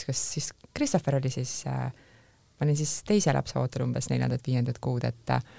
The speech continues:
et, et noh, me saame nagu uuesti vanemateks, et, äh,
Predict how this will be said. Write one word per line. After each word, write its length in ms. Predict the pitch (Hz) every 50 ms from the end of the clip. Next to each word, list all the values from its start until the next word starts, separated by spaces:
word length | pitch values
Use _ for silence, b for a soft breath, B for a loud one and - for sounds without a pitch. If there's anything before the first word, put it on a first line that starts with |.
| B B B B B B B B B B B B -
et, 400 | 135 131 - - _ - - 135 131 131 131 131 - -
et 80 | 135 -
noh, 120 | 135 131 123 - - - _ _ - -
me 100 | 143 139
saame 380 | - 156 151 156 160 139 127 127
nagu 320 | 123 123 120 - 131 127 127 123 123 123 123 123 120 - - _ _ _ _ _ - - - - - -
uuesti 540 | 151 151 151 143 135 - - - 135 127 123 120
vanemateks, 800 | 127 131 135 139 147 151 170 175 - - 214 220 - - - - - - - _ _ _ _ B B B B B B B B B B B B -
et, 420 | 139 127 123 120 - _ _ -
äh, 440 | 127 123 127 123 123 123 120 120 -